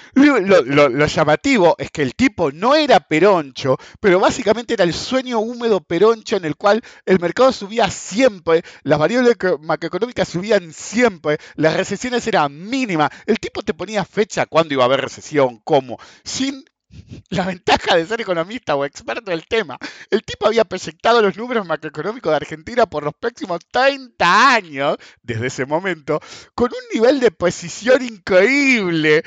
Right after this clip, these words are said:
Hasta la coma le ponía, boludo. <laughs> Y entonces el tipo decía, "Y claro, ustedes compran el cupón,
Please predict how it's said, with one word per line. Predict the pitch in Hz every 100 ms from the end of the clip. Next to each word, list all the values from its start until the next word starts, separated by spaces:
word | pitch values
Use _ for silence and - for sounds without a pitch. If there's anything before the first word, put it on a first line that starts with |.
| -
Hasta | - 214 - 262
la | 269 285 -
coma | 311 320 349 247 170
le | 165
ponía, | 151 170 185 196 190 160
boludo. | 165 208 277 320 - -
<laughs> | 170 170 - - - - - 403 - 539 403 - - - - -
Y | 277
entonces | 233 - -
el | -
tipo | 196 165
decía, | 156 151 -
"Y | 107
claro, | 135 127 113 - -
ustedes | - 165 131
compran | 175 156 151
el | 139
cupón, | 135 127 147 131